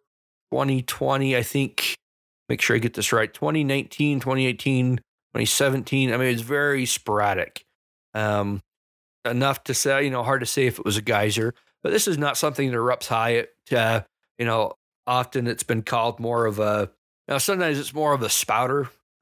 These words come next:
Um, so it is there. It's, it's neat though. It's, I love these cones along the lake, to be able to look out along the lake and have these cones right there in the water. Uh, and going on, and actually just as you get past this point, I don't even know the names or if they have names.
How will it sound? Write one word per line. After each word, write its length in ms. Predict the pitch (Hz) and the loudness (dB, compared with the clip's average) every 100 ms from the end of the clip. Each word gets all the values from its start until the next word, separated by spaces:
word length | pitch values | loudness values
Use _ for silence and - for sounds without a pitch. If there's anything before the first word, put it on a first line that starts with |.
| - | -10
Um, 120 | 110 | -6
so 240 | - 131 156 | -2 0 0
it 100 | 196 | 0
is 160 | 175 | 0
there. 200 | 190 190 | 0 2
It's, 200 | 202 202 | 2 0
it's 220 | 202 139 | 0 0
neat 220 | 185 202 - | -2 -4 -2
though. 220 | 120 104 | 0 2
It's, 260 | 117 - - _ 110 | 0 -2 -4 _ -2
I 100 | 123 | 0
love 320 | 131 160 143 | 2 0 0
these 180 | 131 - | -2 -2
cones 320 | 139 139 123 | 0 0 0
along 320 | 107 117 110 | 0 0 0
the 80 | 98 | 0
lake, 320 | 104 104 - | 2 0 -2
to 80 | - | -2
be 80 | 123 | -2
able 100 | 117 | 0
to 80 | |
look 240 | 117 123 139 | -2 -2 0
out 120 | 120 | 0
along 340 | 110 110 113 | 0 -2 -2
the 80 | 104 | 0
lake 420 | 104 107 104 - - _ _ - | 2 2 0 -4 -16 _ _ -2
and 220 | 104 101 | 0 2
have 320 | 101 120 120 110 | 0 0 0 0
these 200 | 104 - | 0 0
cones 380 | - 123 104 | 0 0 0
right 180 | 110 101 | -2 0
there 120 | 110 | 0
in 80 | 98 | -2
the 60 | 90 | 0
water. 420 | 92 101 95 90 _ _ _ _ _ _ - | 0 0 0 -4 _ _ _ _ _ _ -8
Uh, 240 | 123 120 - - | -2 0 0 -4
and 160 | 160 | -4
going 240 | 196 202 185 | -2 0 0
on, 560 | 185 180 180 185 165 - _ _ - | 0 0 -2 -2 -4 -6 _ _ -4
and 140 | 190 | 0
actually 380 | 254 - - 160 | 0 0 0 -2
just 460 | 127 - 269 - | -2 0 0 0
as 140 | 190 147 | 0 0
you 100 | 151 | 0
get 200 | 143 - | -2 0
past 320 | 147 139 - | -2 0 0
this 120 | 139 | -4
point, 280 | - 139 - | -2 -2 0
I 80 | 165 | -2
don't 240 | 180 160 | 0 0
even 280 | 139 117 110 | 0 0 0
know 140 | 123 | 2
the 120 | 117 107 | 2 2
names 320 | 113 117 110 | 2 2 0
or 60 | |
if 100 | 92 | 0
they 120 | 92 92 | -2 0
have 340 | 110 107 104 | 0 0 0
names. 380 | 104 104 110 | 2 2 0